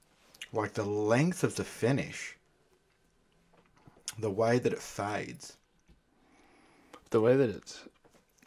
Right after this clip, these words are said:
Speaker 2: like, I get, I, a lot of things sort of give me sh-, shapes.
Speaker 1: Yes.
Speaker 2: Um,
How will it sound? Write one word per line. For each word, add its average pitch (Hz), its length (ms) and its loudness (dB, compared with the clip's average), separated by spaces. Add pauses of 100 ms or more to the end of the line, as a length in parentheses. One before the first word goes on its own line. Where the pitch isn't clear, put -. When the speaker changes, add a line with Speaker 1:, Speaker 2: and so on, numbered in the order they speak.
(3250)
Speaker 2:
like, 107 180 0
I 101 60 4
get, 104 200 2
I, 117 160 4 (200)
a - 60 4
lot 117 200 8
of 131 60 0
things 127 280 6
sort 98 220 4
of 95 80 -2
give 92 120 -4
me 87 100 -8
sh-, - 300 0 (1040)
shapes. - 720 -2 (840)
Speaker 1:
Yes. 98 320 2 (100)
Speaker 2:
Um, 95 420 2